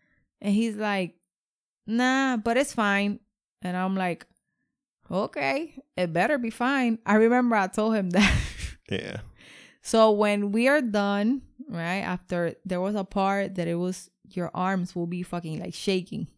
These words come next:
Speaker 2: 'Cause
Speaker 1: I'm
Speaker 2: you
Speaker 1: like,
Speaker 2: gotta
Speaker 1: "I"
Speaker 2: hold the thing up while I screw the screws in there. Hold
Speaker 1: And
Speaker 2: it up while I hold the screws.
Speaker 1: No, you gotta put all them cables up with the plastic thing in.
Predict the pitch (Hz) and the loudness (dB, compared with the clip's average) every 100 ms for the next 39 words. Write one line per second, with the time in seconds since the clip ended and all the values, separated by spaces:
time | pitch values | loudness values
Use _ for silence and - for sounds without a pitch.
0 | _ - 113 104 104 95 95 104 101 101 | _ -4 0 2 4 6 6 6 2 -2
1 | 101 117 113 98 92 95 95 - - 101 | 0 0 2 2 2 2 2 -2 -6 -2
2 | 101 92 92 - 101 110 107 92 92 95 | -2 -2 -6 -6 -4 -2 -2 -2 -2 -4
3 | - 113 113 123 117 113 113 107 117 113 | 0 2 4 2 0 0 0 0 0 0
4 | - 220 226 202 196 202 202 - 233 196 | 2 6 6 6 2 2 0 0 0 2
5 | 202 202 233 220 226 226 220 220 - 190 | 2 0 -4 -2 -4 -4 -6 -8 -4 0
6 | 190 185 _ _ _ 196 180 156 180 175 | 0 -2 _ _ _ -10 -8 -6 -4 -4
7 | 190 - 226 - 226 226 185 175 180 | -6 -6 -10 -6 -4 -2 -2 -2 2